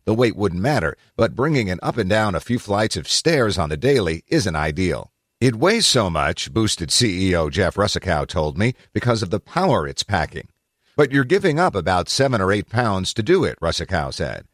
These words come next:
"But, I mean, you're getting six times the power and years and years of durability in return for it does have a little more weight." It's worth noting that I don't have to bring the scooter inside.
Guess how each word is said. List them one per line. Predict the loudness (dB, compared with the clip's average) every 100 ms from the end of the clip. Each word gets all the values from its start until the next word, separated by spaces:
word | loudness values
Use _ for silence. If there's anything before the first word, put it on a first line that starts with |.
| _ -2
"But, | 2 4
I | 2
mean, | 2 0 2
you're | 0
getting | 2 0 2
six | 2 0 0
times | 2 2 2 0
the | -2
power | -2 0 0 0 0
and | -2 -4 0
years | 2 4 4 2
and | 0 0
years | 2 2 0
of | -2 -2
durability | 0 2 2 2 0 0 0 -2
in | -2
return | -2 -2 0 0
for | -2 -4
it | -4
does | -2 0 0
have | -2 -2
a |
little | -2 -2
more | -2 -6 -4
weight." | -2 -2 -4 _ _ _ _ _ _ 0
It's | 0 2
worth | 2 2
noting | 2 2 2 0 0
that | -2 0
I | 0 0
don't | -2 -4 -2
have | -2 -2
to | -4
bring | -2 -4
the | -6
scooter | -2 0 0
inside. | -6 -4 -2 0 0 -2